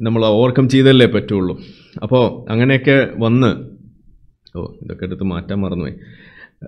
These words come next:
നമ്മളെ കണ്ണട അവിടെ പോയി. യെസ്. യാ, അപ്പോ ഇതൊക്കെയാണ് അവസ്ഥ. അപ്പോ നമ്മളുടെ വിഷയം ഈ ആഴക്കടലിലേക്ക് കൂടുതൽ ഊളി ഇട്ടിറങ്ങി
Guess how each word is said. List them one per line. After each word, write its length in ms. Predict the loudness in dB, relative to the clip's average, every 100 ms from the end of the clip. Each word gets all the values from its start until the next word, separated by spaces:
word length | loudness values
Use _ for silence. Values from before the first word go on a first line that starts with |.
| -14
നമ്മളെ 300 | -8 -4 -2
കണ്ണട 240 | 0 -2 -2
അവിടെ 180 | -4
പോയി. 280 | -6 -10 -12 -20 -20 _
യെസ്. 400 | -18 -18 _ _ _ -20 _ _ _ _ _ _ _ _ _ _ _ _ _ _ -10
യാ, 140 | -10 -10 -12
അപ്പോ 480 | -2 0 0 -4 -8
ഇതൊക്കെയാണ് 380 | -2 0 0 0
അവസ്ഥ. 300 | 0 -2 -4 -10 -12 -20 -20 _ _
അപ്പോ 140 | -10 -6
നമ്മളുടെ 340 | -4 -2 -2
വിഷയം 440 | -4 -4 -4 -4 -6 -16 -20 -20 -20 _ _ _ _ -6
ഈ 100 | -4
ആഴക്കടലിലേക്ക് 1000 | -2 -4 -4 -2 -2 -2 -2 -4 -4 -6 -10 -20 _ _ -16
കൂടുതൽ 600 | -6 -2 0 -2 -4 -12 -20 -10
ഊളി 500 | -8 -4 -4 -6 -10
ഇട്ടിറങ്ങി 800 | -12 -4 -4 -2 -2 -4 -6 -18